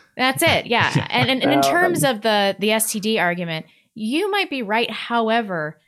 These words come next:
Speaker 1: I would argue that it's hypersexualizing society and that people that watch more porn are probably also engaging in more promiscuous behavior as well. I think it's part of a, a spectrum of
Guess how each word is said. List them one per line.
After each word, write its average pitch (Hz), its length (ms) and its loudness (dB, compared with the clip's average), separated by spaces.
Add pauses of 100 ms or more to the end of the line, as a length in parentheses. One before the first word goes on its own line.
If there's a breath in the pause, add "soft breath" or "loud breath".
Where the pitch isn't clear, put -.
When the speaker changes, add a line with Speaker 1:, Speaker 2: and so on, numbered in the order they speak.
(100)
Speaker 1:
I 269 140 0
would 349 120 2
argue 208 380 0
that 175 140 -2
it's 170 180 -4
hypersexualizing 214 1300 -6
society 202 800 -6 (520)
and 208 260 0
that 202 140 -2
people 247 280 -2
that 214 140 0
watch 196 380 -2
more 180 200 -2
porn 196 420 -6
are 175 140 -4
probably 269 640 -8 (500)
also 190 340 -4
engaging 170 540 -8
in 165 180 -12
more 160 280 -8
promiscuous 156 540 -12
behavior 143 500 -18
as - 120 -18
well. - 200 -12
I - 80 -10
think 294 160 -8
it's - 140 -4
part 233 240 -2
of 180 120 -2
a, 151 280 -6 (1000 loud breath)
a 160 420 -6
spectrum 180 1040 -6
of 156 540 -8